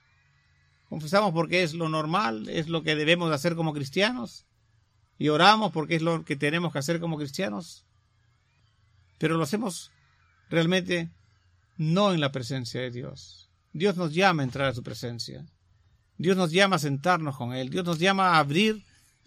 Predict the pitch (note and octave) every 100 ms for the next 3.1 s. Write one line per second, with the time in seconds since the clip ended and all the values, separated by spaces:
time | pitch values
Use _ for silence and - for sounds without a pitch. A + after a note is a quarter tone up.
0 | _ - D#3 F3+ E3+ E3 D3+ D3 C#3 G#3+
1 | F#3+ C3+ C3 C#3+ C#3 C#3 D3 E3 D#3+ D3
2 | D3+ F#3 E3 F3+ G3 F3+ E3+ F#3 D#3+ D#3+